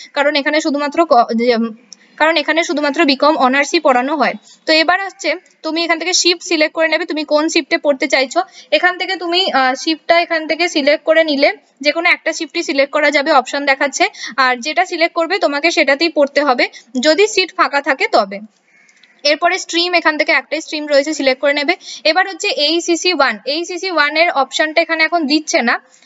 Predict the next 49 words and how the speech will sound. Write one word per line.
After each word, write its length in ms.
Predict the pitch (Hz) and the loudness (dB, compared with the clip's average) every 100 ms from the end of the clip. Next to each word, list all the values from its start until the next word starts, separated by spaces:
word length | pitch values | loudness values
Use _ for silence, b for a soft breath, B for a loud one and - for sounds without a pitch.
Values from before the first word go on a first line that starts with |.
| B | B
আহ, 180 | 254 254 | -2 0
এইসিসি 420 | 277 302 330 370 | -4 -6 -6 -6
টু 200 | 349 320 | -4 -4
তো 200 | 285 349 | 2 2
তোমাদের 340 | 349 311 302 320 | 2 0 2 2
ইভিএসই 420 | 277 302 311 330 | 2 2 2 2
পড়তে 340 | 311 269 - | 2 2 2
হয়। 140 | 269 311 B B 269 | 0 0 B B 0
আশা 240 | 285 349 | 0 0
করছি 300 | 370 330 392 | -6 -4 -2
যখন 280 | 320 339 330 | -2 -2 -4
তোমাদের 340 | 330 330 339 | -2 -2 2
registration 640 | 269 269 359 - 381 381 339 | 2 2 0 0 0 0 0
হবে 260 | 254 262 440 b - | 0 0 -2 b -16
সিইউ 300 | - 311 320 | -6 -2 2
এর 120 | 311 | 2
under-এ 280 | 277 262 359 | 0 0 0
তখন 320 | 311 277 370 359 | 0 -2 -4 -2
তোমাকে 340 | 330 311 349 | -2 0 2
এইসিসি 460 | 294 269 294 285 330 | 2 0 -2 0 2
ওয়ান, 280 | 269 277 269 | 2 0 -2
আহ, 240 | 247 233 226 | 0 0 -2
ফর্মটা 360 | 277 262 294 | -2 0 -2
select 340 | 349 262 254 269 | -4 -2 -2 2
করার 200 | 311 339 | 2 2
option 340 | 220 - 339 | 0 -4 -2
দেবে। 220 | 220 214 214 _ B B B B | -2 -4 -16 _ B B B B
এরপরে 400 | 302 311 370 381 | 0 0 2 2
এখানে 300 | 381 359 330 | 2 -2 0
দেখো 240 | 320 311 381 | 0 0 -4
subject 540 | 339 269 233 294 320 | 0 0 0 -8 -8
choose 160 | 320 294 | -10 -2
করার 200 | 320 320 | 0 2
option 320 | 285 311 302 | 0 0 0
দিয়েছে, 220 | 311 330 | 0 2
একটাই 300 | 302 - 302 | -2 -2 -8
subject 360 | 320 262 294 - | -4 -4 -6 0
পড়ানো 260 | 285 269 | 0 2
হয় 120 | 294 311 | 2 0
accounting 420 | 240 262 262 277 | 0 -4 -4 -6
and 140 | 285 | -6
finance, 380 | 294 262 359 - | -4 -2 -2 -6
সেটা 240 | - 277 262 | -2 0 2
তুমি 180 | 285 | 0
এখান 180 | 262 254 | 0 -2
থেকে 140 | 262 359 | -2 -2
select 320 | 247 226 226 | 0 0 2
করে 140 | 262 | 2
নিলে। 240 | 294 208 | 2 -6